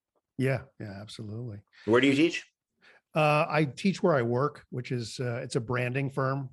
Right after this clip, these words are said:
Speaker 1: international branding firm. And, uh, I used to do it just in San Francisco. And now as we're coming out of the pandemic, the H R people want me to start kind of taking the show on the road to some of our other offices because
Speaker 2: Okay.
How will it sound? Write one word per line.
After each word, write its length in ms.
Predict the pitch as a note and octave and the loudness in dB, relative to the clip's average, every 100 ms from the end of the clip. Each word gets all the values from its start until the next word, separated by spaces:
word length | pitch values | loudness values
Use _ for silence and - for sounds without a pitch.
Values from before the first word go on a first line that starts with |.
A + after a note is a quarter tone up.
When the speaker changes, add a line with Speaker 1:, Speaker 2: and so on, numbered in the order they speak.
| - | -4
Speaker 1:
international 480 | C3+ B2 B2 - A#2 | -2 0 -2 -2 -4
branding 360 | A#2 A2+ B2 | -4 -4 -4
firm. 340 | A#2+ C3 C3 C3 _ _ | -4 -8 -8 -10 _ _
And, 400 | D#3+ A2 G#2+ G#2+ | -8 -6 -8 -10
uh, 280 | A2 G#2 G#2+ - _ _ _ - _ _ - | -10 -10 -12 -18 _ _ _ -20 _ _ -6
I 40 | |
used 240 | B2 B2 - | -2 -2 -2
to 80 | |
do 180 | B2 B2+ | 0 0
it 80 | A#2+ | 2
just 240 | D3 C#3 | 0 0
in 80 | D3 | -2
San 220 | B2+ C3+ | 0 0
Francisco. 580 | A#2+ A#2 C3+ B2 C3+ B2 | 0 -4 -4 -4 -2 -2
And 140 | A2+ A2+ | -4 -4
now 400 | A2+ A2+ A2 E4+ | -2 -2 -4 -6
as 120 | A3 A#2+ | -6 -6
we're 80 | |
coming 220 | A#2 D3 C3+ | 0 0 2
out 80 | |
of 100 | A#2+ | -2
the 80 | A2 | -4
pandemic, 460 | A#2 A2+ A#2+ A#2+ A2+ - | -6 -4 -4 -4 -6 -10
the 100 | B2+ | -8
H 240 | B2+ A#2+ | -6 -4
R 120 | A#2+ | -4
people 260 | A#2+ A#2+ A2+ | -4 -4 -4
want 140 | A#2+ | -6
me 60 | A2+ | -10
to 80 | A2 | -10
start 260 | - A#2 _ | -8 -10 _
kind 160 | A#2+ A2 | -8 -6
of 40 | |
taking 260 | - A#2+ A2+ | -6 -6 -6
the 80 | |
show 220 | G#2+ B2+ A2+ | -4 -4 -2
on 120 | A2+ | -4
the 80 | G#2+ | -4
road 260 | A2 A#2+ | -4 -4
to 80 | G#2+ | -6
some 160 | - A2+ | -8 -8
of 80 | |
our 160 | A2 G#2+ | -6 -6
other 180 | G#2+ G#2 | -6 -4
offices 540 | A2+ B2 C3 F3+ F#3+ | -4 -2 -4 -4 -6
because 400 | - A2+ A#2 A2+ | -8 -8 -6 0
Speaker 2:
Okay. 400 | A#2+ C3 B2 G2+ | 4 6 6 2